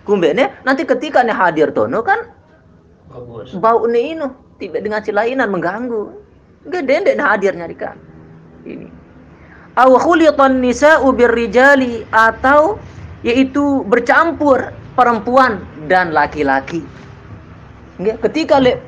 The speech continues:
Speaker 1: walimah inu terjadi percampuran antara laki-laki dan yaitu perempuan, ndekne wajib dihadirin undangan ini. Ini. Au urifa da'i bisu'il hali, atau diketahui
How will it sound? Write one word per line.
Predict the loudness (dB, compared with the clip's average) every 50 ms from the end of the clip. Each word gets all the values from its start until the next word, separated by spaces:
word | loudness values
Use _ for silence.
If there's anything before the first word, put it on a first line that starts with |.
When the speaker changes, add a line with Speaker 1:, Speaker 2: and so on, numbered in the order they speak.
| -8
Speaker 1:
walimah | 0 2 2 4 4 2 2 2 2 0 0 0
inu | -2 -2 -2 0 0 -2 -2 -2 -6 -8 -2
terjadi | -2 -2 0 0 0 0 0 0 -2 -2
percampuran | -2 -2 0 0 0 0 0 0 2 2 2 2
antara | 0 -4 -2 0 0 2 2 2 0 -2 -4 -12 -20 -20 _ _ _ _ -4
laki-laki | -4 -4 -2 0 0 0 0 0 -2
dan | -2 0 0 -2 -2 -8 -12 -20 -20 -20 -20 _ _ _ _ _ _ _ _ -10
yaitu | -6 -4 -4 -2 -2 -4 -2
perempuan, | 0 0 0 0 -2 -4 -2 0 0 0 0 -4 -8
ndekne | -4 -4 -4 -2 0
wajib | 0 0 0 0 -2 -2 -4 -6 -6 -4
dihadirin | -10 -6 -4 -4 -4 -4 -6 -8 -8 -8 -10 -12 -14 -18
undangan | -16 -14 -12 -12 -12 -12 -12 -14 -16 -16
ini. | -16 -18 -20 -20 _ _ _ _ _ _ _ _ _ _ _ _ -20 -20 -20 -20 -20 -20 -20 -20 -20 _ _ _ _ _ _ _ -20
Ini. | -20 -20 -20 -20 _ _ _ _ _ _ _ _ _ _ _ _ _ _ _ _ _ _ _ _ _ _ 0
Au | 2 4 6 6 4 6 6 4
urifa | 4 4 4 2 4 4 4 4
da'i | 4 4 6 6 6 6 6 4 2
bisu'il | 2 0 -2 -4 -2 0 0 0 2 0 0 0
hali, | 2 2 4 4 4 4 2 0 2
atau | 2 2 2 4 2 2 2 2
diketahui | 0 -2 -4 0 -2 -2 0 0 -2 2 2 2 2 0 -2 -4 -8